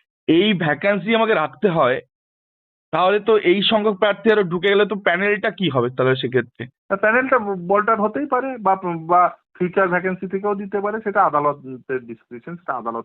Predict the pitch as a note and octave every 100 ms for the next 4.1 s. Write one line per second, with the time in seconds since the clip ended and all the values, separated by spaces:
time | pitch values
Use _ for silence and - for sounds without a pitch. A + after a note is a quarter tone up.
0 | _ G#2+ _ A2+ D3 A3+ - _ _ -
1 | E3 F#3+ A#3 - _ C#3+ D3 A3 A#3 F3
2 | C3+ D3+ D3+ D3 C#3+ B2 A#2+ G#2+ _ _
3 | - C#3 C3+ D#3 D#3+ D#3 D3+ B2 A#2+ G#2+
4 | -